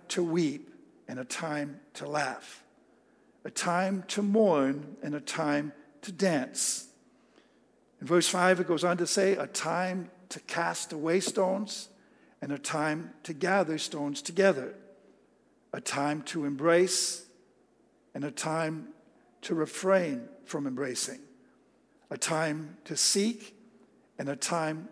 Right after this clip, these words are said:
to lose. A time to keep and a time to cast away." Verse seven, "A time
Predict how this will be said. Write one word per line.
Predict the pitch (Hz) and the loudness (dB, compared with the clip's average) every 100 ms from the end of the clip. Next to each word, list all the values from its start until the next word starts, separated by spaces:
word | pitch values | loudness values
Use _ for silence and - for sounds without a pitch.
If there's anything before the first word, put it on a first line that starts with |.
| - | -14
to | - 170 | -2 0
lose. | 165 147 127 127 - - - - _ _ _ _ _ _ - | 4 2 0 -4 -8 -8 -10 -18 _ _ _ _ _ _ -10
A | |
time | - 165 165 | -4 -2 -2
to | 208 | -6
keep | - 226 175 156 | -2 0 2 0
and | 143 | -6
a | 143 | -6
time | - 170 156 143 | -4 -2 0 -2
to | 131 | -6
cast | - 160 151 - | -4 -4 -4 -4
away." | 175 180 160 131 - - - - _ _ _ _ _ _ _ _ _ _ _ - | 2 4 4 0 -12 -18 -20 -20 _ _ _ _ _ _ _ _ _ _ _ -4
Verse | 156 - | 0 4
seven, | 196 160 135 | 4 4 0
"A | 139 | -4
time | - 175 160 160 160 | 0 2 2 0 -6